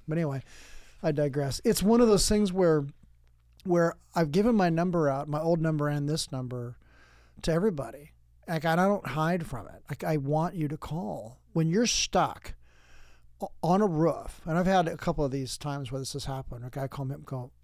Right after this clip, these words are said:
"I don't wanna call my boss. What the hell am I doing wrong? Oh, tell me what's happening. Give me the picture." And they'll tell me what's happening, and I can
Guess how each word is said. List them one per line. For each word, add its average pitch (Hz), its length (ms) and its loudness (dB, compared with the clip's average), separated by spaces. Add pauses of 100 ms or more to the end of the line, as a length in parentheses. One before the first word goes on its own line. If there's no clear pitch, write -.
(500)
"I 135 160 -6
don't 165 120 -2
wanna 131 120 -4
call 123 220 -8
my 107 140 -10
boss. 104 340 -10
What 170 80 -12
the - 80 -6
hell 147 140 -4
am 127 100 -6
I 113 80 -10
doing 107 260 -12
wrong? 98 360 -14 (640)
Oh, 147 160 -12
tell 160 140 -2
me 160 60 2
what's 160 200 0
happening. 143 480 -8
Give 156 120 -4
me 160 80 -2
the 139 80 -6
picture." - 520 -4 (600)
And 139 160 -2
they'll 131 120 -2
tell 147 220 -2
me 139 160 -2
what's 123 160 -8
happening, 143 380 -8
and 123 200 -8
I 131 80 -6
can 127 380 -8